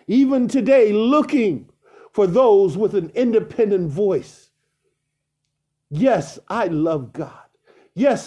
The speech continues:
I believe in Jesus Christ. Yes, I, I feel his spirit for in me.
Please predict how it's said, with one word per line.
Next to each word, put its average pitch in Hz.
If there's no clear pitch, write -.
I 247
believe 220
in 180
Jesus 139
Christ. -
Yes, 180
I, 190
I 185
feel 220
his 180
spirit 226
for 185
in 202
me. 190